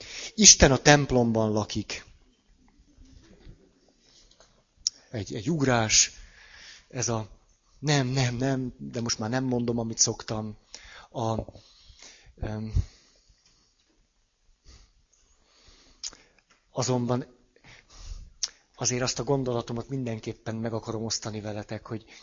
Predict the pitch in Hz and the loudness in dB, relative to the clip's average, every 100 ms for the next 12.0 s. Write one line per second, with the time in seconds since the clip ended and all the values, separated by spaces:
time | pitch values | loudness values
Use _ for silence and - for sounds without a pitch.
0 | - - - - 123 113 107 - 135 127 | -20 -20 -20 -10 -6 -4 -4 -2 -2 0
1 | 113 120 120 - 131 120 113 110 113 123 | -2 -2 2 0 0 -2 -2 -2 -4 -6
2 | - - 101 113 110 127 - - - - | -8 -8 -6 -4 -4 -4 -8 -16 -20 -20
3 | - 113 143 120 131 120 120 113 120 117 | -8 -4 0 0 0 -4 0 0 0 0
4 | - 117 117 120 147 131 113 - 117 110 | -2 -2 -4 -4 -2 0 2 2 2 2
5 | 117 107 110 107 107 117 - _ - _ | 0 0 -4 -2 -2 -4 -8 _ -20 _
6 | _ _ _ _ _ _ _ _ _ _ | _ _ _ _ _ _ _ _ _ _
7 | _ _ - 117 127 123 135 - 120 113 | _ _ -8 -2 2 2 2 2 2 0
8 | 117 117 120 117 120 117 117 120 143 147 | -2 0 -2 0 -2 -2 -4 -2 0 0
9 | 123 110 95 101 98 95 _ _ _ _ | -2 -6 -8 -10 -12 -14 _ _ _ _
10 | _ _ _ _ _ _ _ _ - 98 | _ _ _ _ _ _ _ _ -10 -10
11 | 95 95 - 147 135 113 98 85 82 | -6 -4 -4 -4 -8 -8 -10 -10 -14